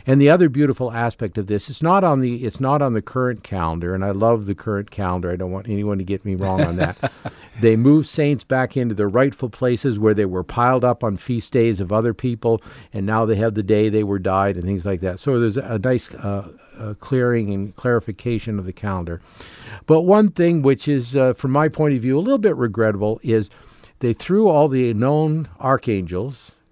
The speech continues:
Speaker 1: Michael,
Speaker 2: Yes.
Speaker 1: Gabriel, and Raphael,
Speaker 2: Yes.
Speaker 1: all together on, on September twenty-ninth.
Speaker 2: Uh-huh.
Speaker 1: On the old calendar, and we're still free to, to, to honor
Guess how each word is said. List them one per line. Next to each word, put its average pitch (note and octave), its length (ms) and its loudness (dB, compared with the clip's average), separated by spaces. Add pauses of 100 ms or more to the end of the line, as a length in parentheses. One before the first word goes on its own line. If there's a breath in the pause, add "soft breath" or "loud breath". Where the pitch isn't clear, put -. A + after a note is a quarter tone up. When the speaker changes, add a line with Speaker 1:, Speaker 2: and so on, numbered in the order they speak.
(560)
Speaker 1:
Michael, A#2+ 340 -2
Speaker 2:
Yes. G2+ 80 -6
Speaker 1:
Gabriel, A2 760 0
and F#2+ 340 -4
Raphael, G#2 520 -2
Speaker 2:
Yes. G#2+ 200 -4
Speaker 1:
all C#3 200 4
together B2 480 2
on, G2+ 440 -8 (260)
on G2 120 -6
September A2+ 480 -4
twenty-ninth. A2 580 -4
Speaker 2:
Uh-huh. G#2 300 -6 (640 loud breath)
Speaker 1:
On C3 180 2
the F#3 140 0
old G#3 260 6
calendar, A2+ 640 -4
and G#3 160 -4
we're A3 100 -2
still G#3+ 260 0
free D3+ 360 -2
to, A#2 360 0
to, G#2+ 440 -4
to G#2+ 260 -10
honor A#2 460 0